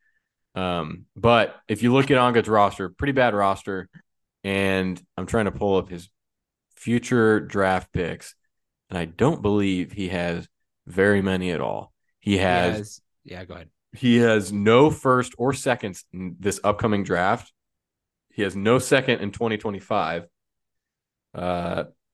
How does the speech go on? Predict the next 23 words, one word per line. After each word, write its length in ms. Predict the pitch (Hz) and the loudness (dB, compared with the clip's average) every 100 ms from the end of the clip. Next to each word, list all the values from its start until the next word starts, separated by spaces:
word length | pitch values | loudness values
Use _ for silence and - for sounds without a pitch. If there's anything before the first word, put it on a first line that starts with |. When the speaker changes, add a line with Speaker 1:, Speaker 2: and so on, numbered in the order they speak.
| _ _ _ _ - | _ _ _ _ -4
Speaker 1:
and 160 | 110 | 0
in 160 | 104 104 | 0 2
twenty 240 | 139 131 | 4 4
twenty-six, 580 | 131 127 101 - 113 - | 4 2 0 2 2 2
that's 200 | 113 - | 0 0
when 100 | 117 | 0
he 60 | 110 | 2
has 180 | 104 | 2
a, 220 | 101 92 85 _ _ _ _ | 2 -2 -4 _ _ _ _
a 40 | 120 | -6
full 240 | - 120 | 0 0
slate 380 | 107 - 113 104 | 0 2 2 2
of 160 | 98 - | -2 -2
picks 300 | 113 98 - | 0 0 -4
along 400 | 98 101 104 95 | -4 -2 -2 -4
with 120 | 87 | -6
Josh's 500 | 104 90 87 82 - | -2 -2 -2 -8 -10
third. 360 | - 90 69 69 - _ _ _ _ _ _ | -6 -4 -4 -10 -16 _ _ _ _ _ _
So 480 | - 147 135 110 113 | 2 6 8 6 6
Ongood 380 | 120 147 151 127 | 4 6 6 6
has 180 | 120 104 | 4 2
no 460 | 113 117 113 104 87 - | 4 4 4 0 -8 -14
n-, 420 | 98 98 101 104 | -10 -8 -8 -10